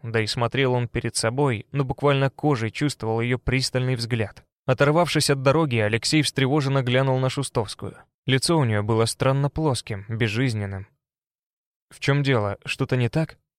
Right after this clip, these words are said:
"Все так", задумчиво сказала она. "За дорогой следи". Он послушно отвел глаза,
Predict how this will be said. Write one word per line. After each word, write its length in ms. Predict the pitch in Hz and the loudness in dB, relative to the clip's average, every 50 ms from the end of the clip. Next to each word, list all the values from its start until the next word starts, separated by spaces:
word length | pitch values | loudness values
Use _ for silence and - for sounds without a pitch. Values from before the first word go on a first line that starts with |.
| _ _ _ - | _ _ _ -10
"Все 200 | - - 180 175 | -4 -2 -2 -2
так", 380 | - - 127 110 - - - _ _ _ _ _ _ _ _ - | 0 0 -2 -2 -4 -8 -18 _ _ _ _ _ _ _ _ -4
задумчиво 520 | 135 127 139 139 135 127 117 - - 113 117 | 0 0 2 2 2 0 0 0 0 -2 -2
сказала 480 | - - 123 120 110 117 117 120 123 | -2 0 0 0 2 2 2 2 2
она. 280 | 123 120 110 104 98 - _ _ _ _ _ - | 2 0 -2 -4 -6 -8 _ _ _ _ _ -6
"За 160 | 131 139 143 | -4 -2 2
дорогой 380 | 147 156 147 135 117 113 117 | 2 2 2 2 0 0 -2
следи". 380 | 117 - - 131 123 147 151 - _ _ _ _ _ _ _ _ _ _ _ _ | -4 -2 -2 -2 0 -2 -4 -4 _ _ _ _ _ _ _ _ _ _ _ _
Он 200 | - 147 165 165 | 0 2 2 2
послушно 500 | 151 151 135 - 147 151 135 - 143 135 | 4 2 2 2 2 0 0 2 2 2
отвел 280 | 131 - - 139 131 131 | 2 2 2 2 2 2
глаза, 480 | 120 120 123 120 110 120 151 160 147 | 2 2 2 2 2 2 0 0 0